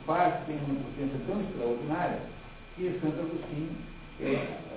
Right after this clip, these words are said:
de certo modo, o pai do protestantismo. O protestantismo, ou não esquecer nunca jamais que Lutero era um padre agostiniano. Né?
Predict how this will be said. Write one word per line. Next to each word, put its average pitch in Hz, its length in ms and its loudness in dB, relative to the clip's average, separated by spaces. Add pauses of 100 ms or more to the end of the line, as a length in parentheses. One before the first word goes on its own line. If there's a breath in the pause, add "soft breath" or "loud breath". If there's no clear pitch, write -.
(140)
de 139 140 -6
certo 143 280 0
modo, 135 240 2
o 143 140 0
pai 131 240 6 (100)
do 135 280 0
protestantismo. 139 800 -4 (280)
O 147 140 -2
protestantismo, 139 800 -2 (520)
ou 117 320 2
não 135 120 8
esquecer - 320 0
nunca 135 280 2
jamais 123 460 2
que 127 80 -4
Lutero 131 560 0
era 147 380 4 (120)
um 135 80 -2
padre 113 400 0
agostiniano. 131 640 -4 (1900)
Né? 123 260 2